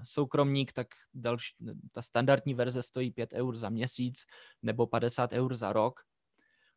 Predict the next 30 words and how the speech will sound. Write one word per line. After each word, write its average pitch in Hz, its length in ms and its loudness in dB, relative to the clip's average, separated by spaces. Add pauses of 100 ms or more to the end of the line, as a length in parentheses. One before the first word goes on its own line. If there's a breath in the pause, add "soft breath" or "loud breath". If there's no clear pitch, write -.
(120)
tak 120 220 0 (500)
tam 123 240 0 (100)
my 135 160 -4
prostě 123 380 -6
řekneme: 127 580 -2 (520)
Fajn, 123 240 -2
jako 135 260 -4 (160)
buď 131 380 -10
si 139 120 -6
můžeš 135 460 -8
vybrat, 135 480 0 (1500)
buď 135 240 -6
si 147 140 -6
teda 147 220 -2
jako 131 300 -2
zaplatíš - 520 -4
těch, 160 180 -4 (180)
těch 156 160 -6 (480)
pět 139 200 0
eur 147 180 2
za 143 140 -2
měsíc 151 600 -2 (680)
a 131 440 2 (680)
prostě 123 280 -10
nemusí 127 400 -6
ni-, 123 220 -8 (180)
ten 127 160 2
člověk 123 280 0
nic 113 200 -2
řešit, 185 560 2